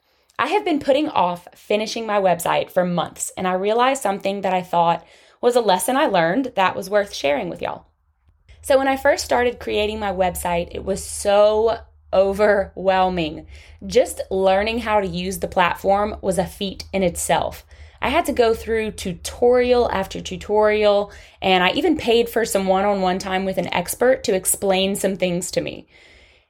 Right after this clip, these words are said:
Anyway, after I figured out how to work everything, I started to add content and add more content and more content. I was putting everything on my website that I envisioned for it long term.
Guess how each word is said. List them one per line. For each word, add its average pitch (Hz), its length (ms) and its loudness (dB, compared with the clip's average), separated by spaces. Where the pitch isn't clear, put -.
Anyway, 302 380 4
after 240 340 0
I 349 80 0
figured 247 340 0
out 214 180 4
how 220 180 0
to 190 80 2
work 185 380 0
everything, 165 680 -2
I - 60 0
started 185 400 2
to - 140 -2
add 151 260 -2
content 233 920 0
and 160 420 -2
add 160 300 -2
more 233 340 2
content 214 800 0
and 160 160 -4
more 220 300 2
content. 196 640 -2
I - 60 0
was 240 160 4
putting 330 480 0
everything 262 600 2
on 226 200 0
my 220 120 2
website 202 640 2
that 202 100 0
I 196 140 2
envisioned 196 540 0
for 233 260 0
it - 160 -4
long 185 460 0
term. - 420 -6